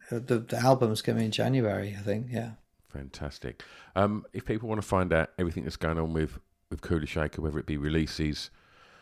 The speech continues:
Speaker 2: tour dates, where, where's the best place to, for everybody to sort of find out about that?
Speaker 1: I think, um, you, uh, you go onto this thing called the, the Tinternet,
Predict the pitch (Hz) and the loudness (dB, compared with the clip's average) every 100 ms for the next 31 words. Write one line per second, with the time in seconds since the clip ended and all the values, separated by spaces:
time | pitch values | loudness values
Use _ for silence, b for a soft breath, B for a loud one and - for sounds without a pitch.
0 | b b b b b b _ - - 104 | b b b b b b _ 0 6 6
1 | 104 95 95 - - B B B 120 117 | 6 4 4 0 -2 B B B 2 4
2 | 127 123 123 117 - - 95 - 90 82 | 4 0 2 0 2 2 2 2 -2 -2
3 | - _ _ - 90 85 80 80 - - | -8 _ _ -4 -2 0 -2 -2 -4 -6
4 | 67 - 78 78 - 73 67 76 - - | -6 -4 -2 0 0 -2 0 -2 -2 -10
5 | - _ _ _ - - B B B B | -20 _ _ _ -18 -12 B B B B
6 | B B B B B B B B - 113 | B B B B B B B B 6 8
7 | - 123 107 120 110 107 110 110 - - | 10 8 10 10 10 8 2 -2 -8 -20
8 | - 127 120 113 110 107 107 107 101 - | -4 4 6 8 6 6 4 2 0 -6
9 | - 117 123 117 117 110 104 110 - 113 | -4 2 6 8 8 6 4 4 4 4
10 | 110 110 104 110 107 107 - - - 135 | 2 2 2 4 4 2 0 -2 4 10
11 | 139 - 107 98 98 104 - - | 10 10 6 6 4 4 4 -2